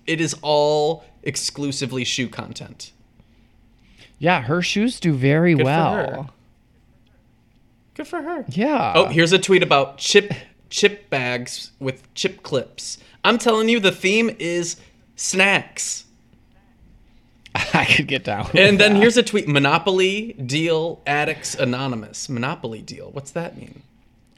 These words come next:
Speaker 2: Do you know how
Speaker 1: At
Speaker 2: McDonald's has
Speaker 1: McDonald's?
Speaker 2: Monopoly?
Speaker 1: Snacks or board games. See, I am, I've, I have
Speaker 2: Some
Speaker 1: pinned her down.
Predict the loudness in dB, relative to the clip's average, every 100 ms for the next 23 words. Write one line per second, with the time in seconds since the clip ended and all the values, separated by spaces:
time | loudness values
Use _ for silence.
0 | _ _ _ _ _ _ _ 2 4 4
1 | 4 4 6 6 4 6 6 8 6 6
2 | 4 2 4 4 6 6 8 6 2 -6
3 | -6 -8 -4 8 8 10 8 8 8 6
4 | 6 6 4 0 -4 -2 0 2 2 4
5 | 6 4 0 0 2 2 -4 -4 0 0
6 | 0 -6 -14 0 6 6 6 2 2 2
7 | -2 -6 -12 -18